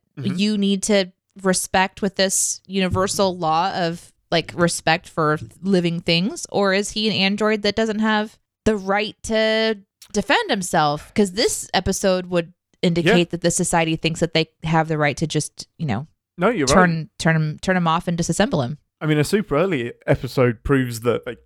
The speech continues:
Speaker 1: they can't do that. And Data does go on trial, and it's proved that he is a person, he can determine his own future. And unless he's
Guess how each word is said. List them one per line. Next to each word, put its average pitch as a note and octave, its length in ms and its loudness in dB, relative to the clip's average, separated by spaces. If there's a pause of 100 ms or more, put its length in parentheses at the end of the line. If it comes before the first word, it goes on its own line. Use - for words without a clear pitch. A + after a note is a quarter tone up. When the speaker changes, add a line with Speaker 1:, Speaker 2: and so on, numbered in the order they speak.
Speaker 1:
they A#2+ 100 0
can't D#3+ 360 -2
do B2 140 -4
that. G2 240 -12
And A#2 220 -20
Data B2+ 300 2
does C3 240 2
go A#2+ 220 2
on G#2 140 -6
trial, A2+ 500 -2
and A2+ 200 -6 (240)
it's A#2+ 160 -10
proved B2 300 2
that B2 140 -6
he C3 120 4
is C#3+ 120 4
a D3 40 -4
person, A#2+ 460 0
he A2+ 140 -6
can B2+ 200 -2
determine A#2 460 0
his A2 140 -8
own G#2 180 -10
future. - 480 -20 (360)
And C3 920 -2
unless E3 400 2
he's F#3 500 -2